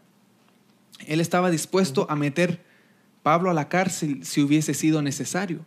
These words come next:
Speaker 2: Exacto.
Speaker 1: Pero como se trató de eso, y el Señor habiéndole dicho, "Nadie te va a poner la mano encima, hombre, sigue predicando, tengo pueblo en esta ciudad",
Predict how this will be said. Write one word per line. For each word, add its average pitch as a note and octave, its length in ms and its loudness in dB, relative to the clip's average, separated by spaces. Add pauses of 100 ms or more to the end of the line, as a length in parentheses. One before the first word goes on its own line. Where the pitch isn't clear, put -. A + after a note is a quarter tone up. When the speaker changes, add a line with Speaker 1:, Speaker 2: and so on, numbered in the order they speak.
Speaker 2:
Exacto. B2+ 400 -10 (400)
Speaker 1:
Pero F3 220 4
como F3+ 240 2
se F3+ 140 4
trató F3 340 2
de A3+ 160 6
eso, G#3+ 360 0 (760)
y F3+ 260 0 (140)
el E3 160 2
Señor F#3 360 2
habiéndole F#3 520 2
dicho, D3+ 420 0 (480)
"Nadie D#3 460 0
te E3 120 -2
va D#3+ 100 2
a E3 60 -4
poner E3 240 0
la E3+ 120 2
mano F3 200 0
encima, F3+ 420 0
hombre, E3+ 360 -2
sigue G3 300 2
predicando, E3 880 0
tengo F#3 320 -2
pueblo A3 360 2
en F#3 100 0
esta G#3 240 -2
ciudad", G3 500 -2